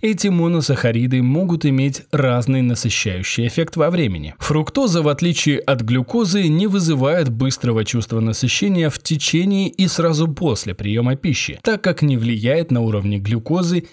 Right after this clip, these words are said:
и инсулина в крови. Но исследования показывают, что фруктоза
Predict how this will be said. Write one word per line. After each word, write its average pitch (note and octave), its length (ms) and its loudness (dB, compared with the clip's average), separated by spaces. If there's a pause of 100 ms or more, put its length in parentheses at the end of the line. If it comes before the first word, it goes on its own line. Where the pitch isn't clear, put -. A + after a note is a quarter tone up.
(100)
и F#3+ 140 2
инсулина G#2+ 540 0
в - 100 -14
крови. A2+ 480 -2
Но F#3 160 2
исследования G3+ 600 0
показывают, D3 680 0
что C#3 240 -2
фруктоза C#3+ 580 -2